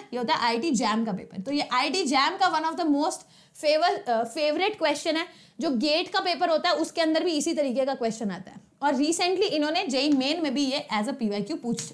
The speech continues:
लिया है। तो रीड्स रिएक्शन में क्या यूज़ करते हैं? सल्फ्यूरिल क्लोराइड।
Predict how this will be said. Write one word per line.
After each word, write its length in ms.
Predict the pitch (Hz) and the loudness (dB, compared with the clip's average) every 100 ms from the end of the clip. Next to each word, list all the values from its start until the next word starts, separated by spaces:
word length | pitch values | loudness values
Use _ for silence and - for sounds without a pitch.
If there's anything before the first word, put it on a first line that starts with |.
| - | -2
लिया 200 | 185 165 | -2 -2
है। 160 | 160 - _ - _ - | -6 -14 _ -20 _ -2
तो 100 | 320 | 0
रीड्स 400 | 277 349 415 415 | 4 4 2 2
रिएक्शन 400 | 359 311 320 349 | 0 0 -2 -2
में 120 | 359 | -2
क्या 140 | 320 285 | 0 0
यूज़ 240 | 302 294 | 0 -4
करते 220 | 285 220 311 | -6 -2 -2
हैं? 60 | |
सल्फ्यूरिल 720 | - 233 220 262 269 254 254 226 | -2 -4 -4 -6 -4 0 0 0
क्लोराइड। 360 | 196 165 - | -4 -8 -10